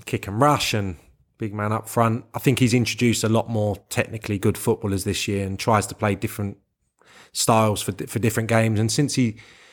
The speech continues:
he changed the formation eight games ago, and I spoke to him about this, uh, I think they're unbeaten, you know, actually, since he's done that crucial stage of the season. He said he had a week on the training ground, uh, to prepare for, for, for the change after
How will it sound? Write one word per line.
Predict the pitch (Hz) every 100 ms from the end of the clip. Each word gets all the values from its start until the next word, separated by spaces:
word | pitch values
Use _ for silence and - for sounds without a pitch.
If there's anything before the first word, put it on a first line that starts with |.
| _
he | - 113
changed | - 131 113
the | 107
formation | 127 113 117 120 - 101 98 104 - 120
eight | 107 104
games | 113 110 95
ago, | 92 95
and | 98
I | 101
spoke | - 127
to | 120
him | 101
about | 95 92 85
this, | 98 95 - -
uh, | 135 123 - - _ _ - 90
I | 95
think | 196 180
they're | 117
unbeaten, | 104 165 - 101 82 -
you | 107
know, | 98
actually, | 107 - 104
since | - 120 -
he's | 107
done | - 123 113
that | 110 - -
crucial | - 139 - 120
stage | - 113 107
of | 104
the |
season. | 101 123 113 104 113 110 - - _ -
He | - 123 -
said | 123
he | 117
had | 113
a |
week | 113 123 123
on | 135 113
the |
training | 110 117 113 110
ground, | 117 113 113 110 - - _ -
uh, | 107 95
to | -
prepare | - - - 120 123 110 _ _
for, | - 131
for, | - -
for | 120
the | 110
change | 107 123 123 117
after | 113 107 101 117 110 101